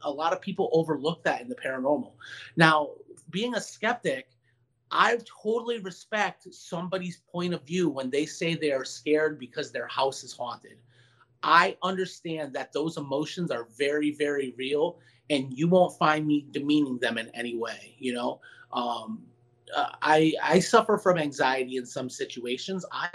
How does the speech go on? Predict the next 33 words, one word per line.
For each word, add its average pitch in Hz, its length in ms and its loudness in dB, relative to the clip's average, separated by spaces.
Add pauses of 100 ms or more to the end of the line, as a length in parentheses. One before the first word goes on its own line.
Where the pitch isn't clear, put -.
understand 190 540 -4
that 160 140 2
anxiety 143 560 -2
is 143 120 -6
a 135 60 -2
real 147 340 -2
crippling 160 520 -4
thing 214 300 -2
that - 180 -4
can 139 100 -14
affect 185 420 -8
you. - 140 -8 (520)
Um, 113 440 -6 (140)
so 143 500 4
if 143 220 -4
this 185 220 6
gentleman 190 560 6
really 151 420 0
did 170 220 0
believe 165 640 -2
that 131 160 -2
he 147 220 -6
was 160 180 -2
psychic 185 540 2 (540)
and 131 200 2
he 147 200 -2
had 151 200 4
a 160 40 4
spirit 190 460 4
guide, 110 380 -8 (720)
who's 180 380 2
to 196 100 0
say 180 460 2